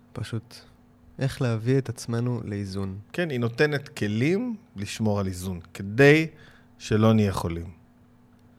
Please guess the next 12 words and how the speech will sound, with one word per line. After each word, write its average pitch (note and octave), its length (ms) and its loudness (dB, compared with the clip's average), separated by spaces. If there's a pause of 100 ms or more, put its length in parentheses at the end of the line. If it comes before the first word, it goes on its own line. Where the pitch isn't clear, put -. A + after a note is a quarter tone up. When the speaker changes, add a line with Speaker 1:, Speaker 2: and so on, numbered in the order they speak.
(320)
Speaker 1:
אוקיי. B2+ 260 -4 (100)
Speaker 2:
אם F3 120 0
אתה C#3+ 100 -8
תשמור A2 300 -2
על G2 80 0
איזון, F#3+ 500 2
אתה - 100 -10
תהיה F#2+ 200 -4
בריא. F2 280 -6 (1120)
Speaker 1:
אז A#2+ 120 -6
בעצם C3+ 260 -2
רופא, C3+ 640 6